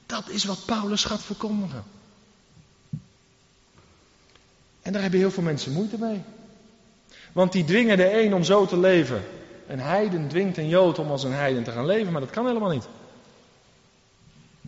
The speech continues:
Een heiden kan, of een Jood die kan zijn gebruiken aanhouden.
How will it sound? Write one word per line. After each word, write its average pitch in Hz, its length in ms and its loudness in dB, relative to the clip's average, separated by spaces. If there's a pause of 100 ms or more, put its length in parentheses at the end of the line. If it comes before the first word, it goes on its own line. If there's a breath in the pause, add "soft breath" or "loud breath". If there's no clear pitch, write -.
(720)
Een 147 140 -4
heiden 147 420 0
kan, 117 340 -2 (580)
of 135 140 -6
een 139 180 -2
Jood 165 260 6
die 165 80 -4
kan 139 240 0
zijn 120 120 -4
gebruiken 139 640 2
aanhouden. 151 680 -4